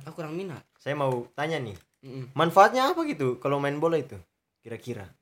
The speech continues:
Speaker 1: Duh.
Speaker 2: manfaatnya gitu. Selain menyehatkan gitu kan? Mungkin dalam sosialnya
Speaker 1: Oh,
Speaker 2: atau
Speaker 1: ada
Speaker 2: Nah.
Speaker 1: sepak bola tuh menyatukan kita gitu. Jadi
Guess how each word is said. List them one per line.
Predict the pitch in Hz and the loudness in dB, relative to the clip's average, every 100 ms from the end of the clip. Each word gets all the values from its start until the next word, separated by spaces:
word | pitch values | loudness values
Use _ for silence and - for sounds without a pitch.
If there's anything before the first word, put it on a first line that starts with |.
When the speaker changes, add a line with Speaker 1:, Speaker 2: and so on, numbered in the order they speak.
| _ _ _ _ | _ _ _ _
Speaker 1:
Duh. | 147 | -14
Speaker 2:
manfaatnya | 131 117 120 117 110 104 | -10 -8 -6 -8 -8 -14
gitu. | 95 _ _ _ _ | -16 _ _ _ _
Selain | - 151 180 180 175 175 170 - | -4 2 2 2 0 -4 -8 -10
menyehatkan | 147 160 160 165 165 147 | -4 0 4 2 2 0
gitu | 131 123 | 0 -2
kan? | 131 147 - _ _ _ _ _ _ _ _ _ _ _ _ _ _ _ | -4 -4 -12 _ _ _ _ _ _ _ _ _ _ _ _ _ _ _
Mungkin | 123 131 | -12 -4
dalam | 135 131 131 127 | 0 2 2 2
sosialnya | 127 120 131 139 135 131 120 117 | -2 -2 2 2 0 -2 -2 -2
Speaker 1:
Oh, | 165 | 2
Speaker 2:
atau | 180 120 117 | 2 2 0
Speaker 1:
ada | 151 160 160 156 - | 0 2 2 2 -2
Speaker 2:
Nah. | 113 104 | -10 -8
Speaker 1:
sepak | 98 170 160 | -6 -4 -2
bola | 165 180 | -2 -2
tuh | 185 | -4
menyatukan | 190 156 139 135 123 123 | -6 -6 -8 -8 -10 -12
kita | 135 - 104 | -16 -18 -20
gitu. | 98 - | -20 -20
Jadi | 104 139 170 | -12 -10 -10